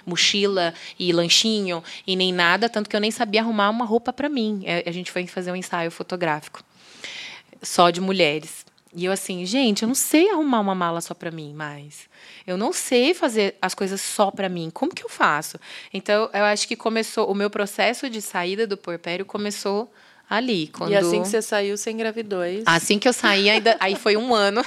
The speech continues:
Speaker 1: <laughs> na terapia. <laughs> Pra poder, assim, vou,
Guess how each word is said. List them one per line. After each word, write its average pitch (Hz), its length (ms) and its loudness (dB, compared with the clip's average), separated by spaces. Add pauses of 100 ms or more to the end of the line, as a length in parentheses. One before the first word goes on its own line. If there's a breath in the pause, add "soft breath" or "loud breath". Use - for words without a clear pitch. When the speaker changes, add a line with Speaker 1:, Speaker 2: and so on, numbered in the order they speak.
(100)
Speaker 1:
<laughs> - 160 -20
na 180 100 -2
terapia. 185 500 -2
<laughs> - 1800 -8
Pra 240 160 4
poder, 233 240 2
assim, 185 440 0 (400 loud breath)
vou, 175 840 0